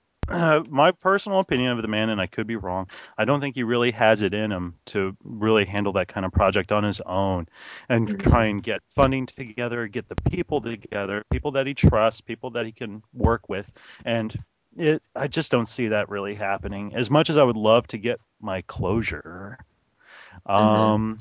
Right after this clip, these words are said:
Speaker 1: it's not gonna happen. Here he's been talking about continuing the series through manga and anime, and he's been talking about that for, what, almost a decade, and it has yet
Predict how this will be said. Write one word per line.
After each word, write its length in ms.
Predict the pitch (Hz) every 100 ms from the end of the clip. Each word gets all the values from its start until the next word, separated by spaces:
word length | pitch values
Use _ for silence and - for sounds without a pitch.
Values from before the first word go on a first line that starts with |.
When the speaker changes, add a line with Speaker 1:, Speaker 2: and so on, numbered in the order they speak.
| - -
Speaker 1:
it's 200 | 143 -
not 100 | 180
gonna 120 | 190
happen. 220 | 214 156
Here 160 | 131 240
he's 120 | 214
been 100 | 170
talking 300 | 156 170 165
about 160 | 135 117
continuing 380 | 117 151 143 117
the 40 |
series 500 | - 113 117 110 -
through 340 | - 113 104 98 - -
manga 500 | 120 120 139 117 90
and 200 | 85 87
anime, 340 | - 117 156 131 92 90 -
and 220 | 113 113
he's 140 | 135 -
been 100 | 151
talking 300 | 175 208 160
about 180 | 123
that 220 | 127 117 -
for, 160 | 110
what, 360 | 110 120 135 90 _
almost 360 | 110 117 120 - -
a 120 | 101 - _
decade, 520 | - 117 - 151 175 -
and 160 | 104
it 140 | 110 101
has 320 | 113 101 92
yet 260 | 92 127